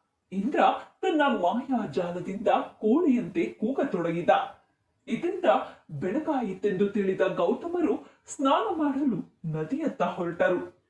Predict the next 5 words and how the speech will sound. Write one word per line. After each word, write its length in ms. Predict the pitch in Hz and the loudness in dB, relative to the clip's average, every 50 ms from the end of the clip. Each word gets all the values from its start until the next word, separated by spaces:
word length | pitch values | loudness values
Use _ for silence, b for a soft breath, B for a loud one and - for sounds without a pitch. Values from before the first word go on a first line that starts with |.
| _ _ _ _ _ _ _ - | _ _ _ _ _ _ _ -10
ಪ್ರಶಾಂತವಾಗಿದ್ದ 1000 | - 196 190 - - 196 175 285 - - - 294 214 214 196 196 - 190 151 143 | -8 -6 -6 -4 -2 0 0 0 0 0 0 2 2 2 2 0 -2 -4 0 2
ಗಂಗೆಯಲ್ಲಿ 760 | 196 180 175 170 - 262 - 285 311 330 320 277 254 240 240 220 | 2 2 2 0 -2 -2 -2 -2 -2 -2 -4 -4 -2 -2 -2 -2
ಮೀಯಲು 540 | 214 214 214 226 262 302 359 320 - - 277 B B B B B B - | -2 -4 -2 -2 -2 -2 -2 -2 -4 -4 -6 B B B B B B 0
ಕೈ 180 | 277 302 - - - | 2 2 2 0 -2
ಹಾಕಿದೊಡನೆ 1000 | - 247 208 - - 202 151 196 240 262 - - 277 185 - - - - - _ | -4 -4 -4 -2 -2 -2 0 0 0 -2 -4 -4 -4 -4 -4 -6 -8 -14 -20 _